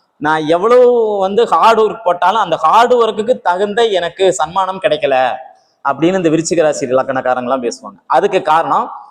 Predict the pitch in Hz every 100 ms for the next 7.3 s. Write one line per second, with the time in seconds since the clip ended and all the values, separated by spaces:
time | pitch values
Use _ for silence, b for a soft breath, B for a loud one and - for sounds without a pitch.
0 | _ 180 175 165 202 160 131 120 - b
1 | 151 - 240 226 196 226 233 233 226 233
2 | 220 226 165 185 120 107 _ _ _ _
3 | _ _ 143 160 185 190 185 156 151 160
4 | 156 147 135 - 190 226 139 135 139 156
5 | 147 147 165 139 139 127 131 135 147 120
6 | 117 135 208 _ _ - - 151 139 139
7 | 123 123 135